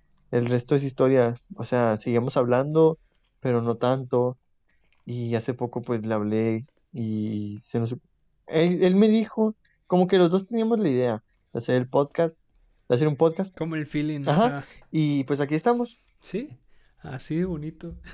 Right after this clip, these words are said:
Speaker 2: <laughs> Guacha, yo me acuerdo que yo entré hasta primaria, ¿no? Yo llevaba toda mi vida, eh, fue en quinto, creo que fue en quinto. Llevaba desde mi guardería hasta cuarto en otra escuela.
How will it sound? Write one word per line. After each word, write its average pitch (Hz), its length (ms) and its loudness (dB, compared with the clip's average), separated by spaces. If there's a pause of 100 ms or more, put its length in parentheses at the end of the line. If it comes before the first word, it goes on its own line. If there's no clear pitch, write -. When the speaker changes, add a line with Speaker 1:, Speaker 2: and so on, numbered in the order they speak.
Speaker 2:
<laughs> - 1300 -16
Guacha, 160 340 -4
yo 170 160 -8
me 339 100 -8
acuerdo 262 500 -6 (380)
que 175 180 -4
yo 160 120 -2
entré 170 200 -8
hasta 214 220 -8
primaria, 139 440 -8
¿no? 139 120 -8
Yo 180 160 -4
llevaba 160 340 -4
toda 185 180 -2
mi 185 180 -4
vida, 147 340 -6 (800)
eh, 151 180 -8
fue 143 140 -8
en 147 100 -6
quinto, 170 1120 -10
creo 170 200 -18
que 202 160 -18
fue 175 160 -18
en 151 100 -16
quinto. 160 360 -20 (460)
Llevaba 151 320 -4
desde 175 340 -4
mi 139 200 -6
guardería 139 720 -4
hasta - 280 -14
cuarto 147 360 -6
en 165 80 -6
otra - 180 -14
escuela. 170 440 -6